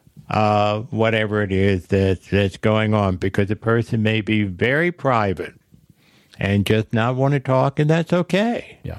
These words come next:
Speaker 1: And give permission. Don't, you know, don't keep bullying as some people do. "Well, you, I think it's better for you if you talk about it."
Speaker 2: Right.
Speaker 1: You
Speaker 2: Yes.
Speaker 1: know, no.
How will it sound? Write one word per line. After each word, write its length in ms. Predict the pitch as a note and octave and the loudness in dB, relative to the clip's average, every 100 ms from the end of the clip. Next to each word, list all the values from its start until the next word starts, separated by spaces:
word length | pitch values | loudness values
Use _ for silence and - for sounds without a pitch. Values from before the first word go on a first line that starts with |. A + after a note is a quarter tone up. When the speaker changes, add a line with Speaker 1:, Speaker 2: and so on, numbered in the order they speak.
| - | -4
Speaker 1:
And 420 | A2+ A2 - G2 | -2 -2 -6 -2
give 260 | B2 A#2+ - | 0 0 0
permission. 640 | C3 C3 D3 C3+ F#2+ F#2 | 2 4 2 2 0 0
Don't, 380 | G#2+ B2+ E3 - - - - - - | 2 2 0 -4 -14 -20 -20 -16 -2
you 160 | A#2+ | 0
know, 280 | B2 A#2+ A2+ | 2 0 -2
don't 440 | G#2 A#2 C3 C3+ - | -2 0 0 -2 0
keep 340 | C3+ C3 - _ _ _ - - _ - | 0 0 -4 _ _ _ -20 -20 _ -14
bullying 800 | G#2 C3 D3+ D3+ A2 F#2+ G2 A2 | 0 2 4 2 0 -2 -2 -2
as 180 | A2+ G#2+ | 0 0
some 220 | A#2 A#2 | 0 0
people 340 | A2+ G#2+ G#2+ | -2 0 0
do. 300 | G2 D#3+ D#3+ | 0 0 0
"Well, 200 | G2 C#3+ | 0 2
you, 300 | B2 C#3+ D#3+ - | 2 2 2 0
I 100 | C#3 | -2
think 160 | E3+ E3+ | 0 -2
it's 120 | A2+ | 0
better 280 | D#3 D#3+ C#3 | 0 0 -2
for 200 | - C#3+ | 0 0
you 240 | C3 B2 | 2 2
if 160 | C3 - | 2 2
you 160 | C#3 D#3+ | 2 4
talk 320 | A#2 C#3 C#3 | 2 2 0
about 320 | C3+ B2 G#2+ | 0 2 2
it." 140 | G#2+ | 0
Speaker 2:
Right. 520 | G2+ A#2 C3+ B2+ A#2+ A#2 | 0 0 0 0 0 0
Speaker 1:
You 120 | F#2+ | 0
Speaker 2:
Yes. 120 | A2 | 0
Speaker 1:
know, 160 | A2+ G#2+ | 0 -2
no. 640 | F#2+ G#2 E3+ D3+ D2 C2+ | -2 0 2 2 -2 -8